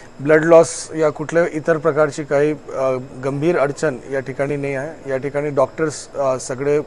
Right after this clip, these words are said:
औषधोपचार करत आहे, सीटी स्कॅन करण्यात आलेला आहे, एक्स-रे घेण्यात आलेला आहे. अ, या ठिकाणी, अ, पोलीसचे आला अधिकारी, वरिष्ठ अधिकारी,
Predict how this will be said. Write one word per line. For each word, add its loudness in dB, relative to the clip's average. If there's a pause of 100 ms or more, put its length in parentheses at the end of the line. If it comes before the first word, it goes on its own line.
(120)
औषधोपचार 0
करत -4
आहे, -2
सीटी -8
स्कॅन -4
करण्यात -4
आलेला -2
आहे, 0
एक्स-रे -4
घेण्यात -6
आलेला -4
आहे. -8 (600)
अ, 2 (240)
या 4
ठिकाणी, -2 (240)
अ, 4
पोलीसचे -2
आला 6
अधिकारी, 0
वरिष्ठ -4
अधिकारी, -4